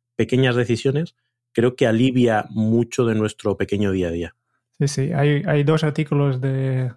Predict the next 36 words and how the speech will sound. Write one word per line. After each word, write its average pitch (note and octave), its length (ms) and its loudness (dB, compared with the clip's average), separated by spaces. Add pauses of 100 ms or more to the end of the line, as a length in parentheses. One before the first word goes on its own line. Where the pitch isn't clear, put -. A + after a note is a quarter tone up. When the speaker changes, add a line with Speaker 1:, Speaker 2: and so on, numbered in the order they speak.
Speaker 2:
de C3 120 -4
una C3+ 260 0
persona C3 300 0
que B2+ 60 0
yo B2+ 80 0
sigo C3+ 280 0
desde B2 260 -2
hace A#2+ 140 0
mucho B2+ 260 -2
tiempo, C3 360 -2
el B2 220 -2
Patrick B2 280 -4
Brown, D3+ 400 2
que B2 120 -2
es A2 160 -4
minimalista. B2+ 760 0
Sale B2 220 -2
en B2+ 80 0
la, B2+ 120 -2 (160)
es, B2 120 -6
es C#3+ 240 0
una D3 100 2
de - 20 2
las C#3+ 100 0
personas C#3 280 0
que C3 80 -2
sale C3 220 0
en C3 80 2
la B2 100 0
película B2+ 360 -2
sobre B2 220 -4
los B2 100 0
minimalistas B2 720 -2
y B2+ 40 -4
ha A#2+ 40 -2
escrito B2 600 -4